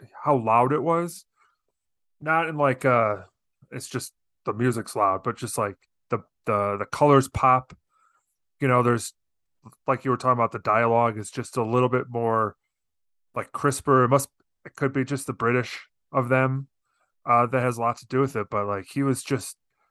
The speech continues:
it's un-, it's unlike horror movies today or of the last, whatever. Like, there's, when you see a Hammer, you know it's Hammer. And, uh, I'm also new to Hammer myself, too. Like,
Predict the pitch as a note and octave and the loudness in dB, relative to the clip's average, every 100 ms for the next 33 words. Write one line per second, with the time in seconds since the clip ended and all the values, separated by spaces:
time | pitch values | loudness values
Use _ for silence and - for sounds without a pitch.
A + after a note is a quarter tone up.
0 | - C#3+ A3 G#3+ G3 - - F#3 F#3+ F3 | -12 0 2 4 2 0 -2 -2 0 -2
1 | - - D#3 D3+ B2+ A#2 - A2 G2+ F2 | -6 -6 -2 -2 -2 -6 -6 -8 -8 -10
2 | _ _ - B2 A2+ G#2+ - _ - C3 | _ _ -4 2 4 4 0 _ -6 -4
3 | A#2 A2 G#2 - - _ _ B2 A2+ F#2+ | 2 2 2 -4 -20 _ _ -4 -4 -4
4 | F#2+ G2+ G#2+ B2 A2 - _ _ - A#2+ | -8 -8 -6 -6 -6 -10 _ _ -8 -6
5 | - C3 A2+ C3+ A#2+ G#2 G2+ A2 G#2 G2+ | 0 0 0 0 0 -4 -6 -6 -6 -6
6 | - G#2 F#2 F2 F2+ _ _ _ _ _ | -10 -10 -10 -16 -18 _ _ _ _ _
7 | _ _ - A2 G#2+ G#2 G#2 C#3 F#3+ E3+ | _ _ -8 -6 -2 0 2 4 4 4
8 | - B2 A2+ A2 G#2 G2+ F#2 A#2 G#2+ - | 2 -2 -2 -2 -6 -8 -8 -4 -4 -4
9 | - A#2 G#2 F#2+ _ | -6 -6 -4 -8 _